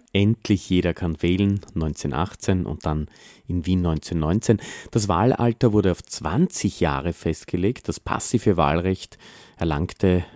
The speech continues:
Mann und Frau mit neunundzwanzig Jahren, auch spannend.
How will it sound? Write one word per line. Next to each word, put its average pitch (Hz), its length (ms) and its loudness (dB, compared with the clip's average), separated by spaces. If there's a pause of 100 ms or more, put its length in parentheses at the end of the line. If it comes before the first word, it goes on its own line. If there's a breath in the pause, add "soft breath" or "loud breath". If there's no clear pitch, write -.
(120 loud breath)
Mann 78 400 2
und 87 200 -2
Frau 71 340 -2
mit 87 380 -2
neunundzwanzig 78 1200 2
Jahren, 71 400 -2
auch 73 180 -6
spannend. 101 500 -2